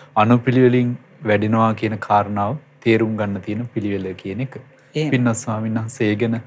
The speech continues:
Speaker 1: මුලින්ම පැහැදිලි කරගන්න පුළුවන් නම් ගොඩක් හොඳයි.
Speaker 2: එහෙමයි පින්වත් ස්වාමීන් වහන්සේ. අර මම මුලින් මතක් කරා වගේ ඔන්න පසුබිම දැන් අපි මේ, අ, විස්තර කරගත්තා. ඊට පස්සේ දැන් මේකේ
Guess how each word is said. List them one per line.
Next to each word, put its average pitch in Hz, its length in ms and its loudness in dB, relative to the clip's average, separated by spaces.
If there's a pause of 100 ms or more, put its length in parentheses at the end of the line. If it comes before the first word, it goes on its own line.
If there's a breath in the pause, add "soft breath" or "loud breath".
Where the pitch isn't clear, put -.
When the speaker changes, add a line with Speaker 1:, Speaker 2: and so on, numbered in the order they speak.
(140)
Speaker 1:
මුලින්ම 110 340 -4
පැහැදිලි 101 400 -10
කරගන්න 101 380 -8
පුළුවන් 101 280 -8
නම් 107 120 -10
ගොඩක් 95 300 -10
හොඳයි. - 220 -16
Speaker 2:
එහෙමයි 156 280 0
පින්වත් 127 300 -8
ස්වාමීන් 127 200 -12
වහන්සේ. 131 160 -8
අර 147 80 -6
මම 135 160 -4
මුලින් 131 180 -2
මතක් 127 260 -6
කරා 131 220 -2
වගේ 127 220 -4
ඔන්න 170 120 -6
පසුබිම 156 480 -4
දැන් 151 180 0
අපි 147 220 -2 (360)
මේ, 135 280 -2 (240)
අ, - 260 -8
විස්තර 131 380 -2
කරගත්තා. 120 500 0
ඊට 170 160 -2
පස්සේ 175 380 -4
දැන් 170 160 2
මේකේ 151 400 -2